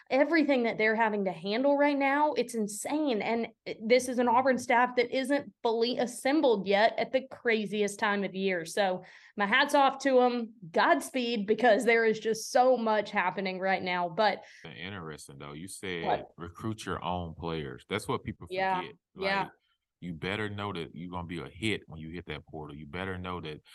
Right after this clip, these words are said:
Speaker 2: there's some real solid interest,
Speaker 1: Mm-hmm.
Speaker 2: because if not, you can get left out and, and find yourself on the outside looking in. So that's why I would say, don't leave something that's solid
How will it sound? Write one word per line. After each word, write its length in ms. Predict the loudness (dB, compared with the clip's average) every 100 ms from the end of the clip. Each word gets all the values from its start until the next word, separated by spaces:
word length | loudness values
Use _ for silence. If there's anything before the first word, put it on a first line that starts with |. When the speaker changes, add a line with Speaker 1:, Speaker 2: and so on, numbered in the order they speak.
| -20 -12
Speaker 2:
there's 220 | -10 -8
some 180 | -10 -14
real 280 | -8 -6 -6
solid 420 | -4 -2 -2 -4
interest, 540 | -8 -8 -8 -14 -16 -16 -4
Speaker 1:
Mm-hmm. 220 | 0 0
Speaker 2:
because 400 | 0 -2 -4 -6
if 100 | -10
not, 380 | -4 -2 -2 -4
you 140 | -14
can 180 | -12 -8
get 180 | -8 -6
left 340 | -6 -6 -6 -2
out 320 | 0 -2 -6 _ -12
and, 520 | -10 -8 -10 -12 -18 _ _ _ _
and 120 | -14
find 260 | -4 -2 -2
yourself 320 | -6 -8 -8
on 80 | -10
the 100 | -4
outside 400 | -2 -2 -4 -6 -6
looking 300 | -8 -10 -10
in. 260 | -10 -12
So 200 | -12 -12
that's 180 | -10 -10
why 160 | -4 -4
I 40 |
would 120 | -4
say, 300 | -8 -10 -10 _ -10
don't 300 | -8 -8 -8
leave 280 | -6 -6 -8
something 340 | -10 -10 -10
that's 200 | -10 -6
solid 520 | -2 0 0 -2 -8